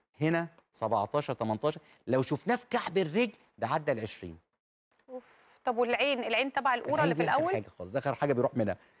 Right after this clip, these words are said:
Speaker 2: دي،
Speaker 1: بت-،
Speaker 2: أي-
Speaker 1: بتبان أول حاجة.
Speaker 2: يعني دي لو نسبة قليلة جدًا من الصفرة هتلاقي العين
Speaker 1: هتلاقيها باينة.
Speaker 2: مصفرة.
Speaker 1: وفي نقطة إنه النورمال أو الطبيعي،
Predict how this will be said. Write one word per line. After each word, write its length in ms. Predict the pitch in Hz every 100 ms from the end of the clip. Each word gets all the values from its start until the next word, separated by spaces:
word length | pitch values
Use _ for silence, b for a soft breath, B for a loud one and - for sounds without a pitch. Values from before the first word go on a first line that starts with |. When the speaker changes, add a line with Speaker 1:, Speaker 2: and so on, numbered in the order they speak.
| -
Speaker 2:
دي، 120 | 233
Speaker 1:
بت-، 140 | - 220
Speaker 2:
أي- 280 | 214 208 117
Speaker 1:
بتبان 540 | 120 151 131 165 190
أول 380 | - 185 165 143
حاجة. 380 | - 120 95 92
Speaker 2:
يعني 320 | 220 240 233
دي 180 | 233 277
لو 160 | 285 262
نسبة 240 | 285 269
قليلة 280 | 233 247 277
جدًا 200 | 262 254
من 60 | 269
الصفرة 340 | - 330 339
هتلاقي 340 | 320 285 262 254
العين 180 | 180
Speaker 1:
هتلاقيها 200 | 254 151
باينة. 180 | 139 123
Speaker 2:
مصفرة. 160 | - - _ -
Speaker 1:
وفي 200 | 107 196
نقطة 280 | 214 123
إنه 160 | 120 151
النورمال 640 | 165 180 277 330 285 311
أو 160 | 185 160
الطبيعي، 680 | 160 160 190 269 233 277